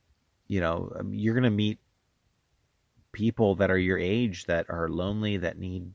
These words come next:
fellowship. I mean, there goes your porn addiction. You know, you're too busy hanging out with,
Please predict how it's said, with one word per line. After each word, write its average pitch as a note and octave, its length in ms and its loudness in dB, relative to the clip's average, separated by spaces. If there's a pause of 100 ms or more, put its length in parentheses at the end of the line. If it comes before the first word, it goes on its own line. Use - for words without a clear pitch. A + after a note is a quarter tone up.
fellowship. G2 600 -2
I - 40 -10
mean, F2 340 -8
there G#2 200 4
goes A2 360 6
your A2 140 6
porn C3 380 6
addiction. - 560 -4 (360)
You F#2 120 -8
know, F2+ 120 -6
you're G2 200 0
too A#2+ 180 2
busy A2 420 2 (300)
hanging A2 320 2
out B2 180 6
with, B2 220 2